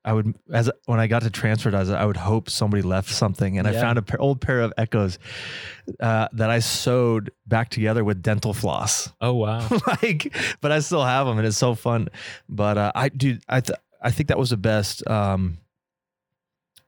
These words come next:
Speaker 1: pump up speech you could have given a nineteen-year-old. I think it's so,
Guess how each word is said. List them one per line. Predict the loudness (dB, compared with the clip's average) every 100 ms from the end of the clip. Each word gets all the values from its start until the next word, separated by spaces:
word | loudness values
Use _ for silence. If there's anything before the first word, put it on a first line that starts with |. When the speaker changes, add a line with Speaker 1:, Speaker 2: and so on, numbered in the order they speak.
| _ -2
Speaker 1:
pump | 0 2
up | 0
speech | -2 0 0 0 -4 -6 _ _ -4
you | -2
could | 0 0
have | 0
given | 0 0
a | 2
nineteen-year-old. | 2 0 0 0 2 0 -2
I | -2
think | 0 0
it's | 0
so, | 0 0